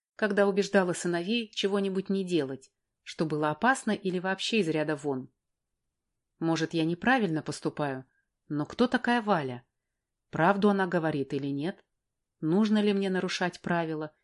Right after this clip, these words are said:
и привлекать, пусть не очень серьёзные, но всё же неприятности? Вот ничего не может идти своим чередом. И всегда надо что-то выбирать, чтобы сделать следующий шаг. "Ну, как знаешь.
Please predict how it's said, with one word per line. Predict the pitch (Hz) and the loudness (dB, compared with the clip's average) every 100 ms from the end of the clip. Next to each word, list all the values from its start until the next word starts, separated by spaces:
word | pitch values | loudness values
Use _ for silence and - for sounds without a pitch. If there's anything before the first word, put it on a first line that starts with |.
| _ _ | _ _
и | 180 | -2
привлекать, | - 185 175 175 180 165 - _ _ _ - | 2 2 2 0 0 0 -4 _ _ _ -6
пусть | 190 - | -4 0
не | 214 | 0
очень | 262 269 165 | 2 -2 -4
серьёзные, | - 156 151 139 143 131 - _ | -2 -2 -2 -4 -6 -10 -12 _
но | 156 | -6
всё | 143 - 202 | -4 -2 0
же | 208 | 0
неприятности? | 202 208 202 165 131 127 - - 123 _ _ _ _ _ _ _ | 0 0 0 0 -4 -10 -12 -16 -16 _ _ _ _ _ _ _
Вот | 160 202 | -2 2
ничего | 233 226 262 247 | 2 2 2 2
не | 180 | 4
может | 165 214 220 - | 4 2 2 0
идти | 160 - 214 | -6 -4 -4
своим | 202 160 165 175 | -2 0 0 0
чередом. | - 170 147 135 127 _ _ _ _ _ - | -2 -2 -2 -6 -8 _ _ _ _ _ -6
И | |
всегда | 170 - 160 180 233 | -4 -2 0 2 4
надо | 247 208 | 4 0
что-то | - 202 202 | -2 -2 -2
выбирать, | 185 196 214 196 135 - _ _ _ - | 0 2 2 2 0 -6 _ _ _ -18
чтобы | - 156 151 | -8 -4 -4
сделать | 139 165 196 180 | 0 0 0 -2
следующий | 160 143 156 - 160 | -4 -2 -2 -4 -4
шаг. | - 151 123 - _ _ _ _ _ _ _ _ _ - | -4 -6 -6 -12 _ _ _ _ _ _ _ _ _ -2
"Ну, | 190 | 0
как | 190 190 | 4 2
знаешь. | 175 175 160 135 - - | 4 4 4 2 -8 -14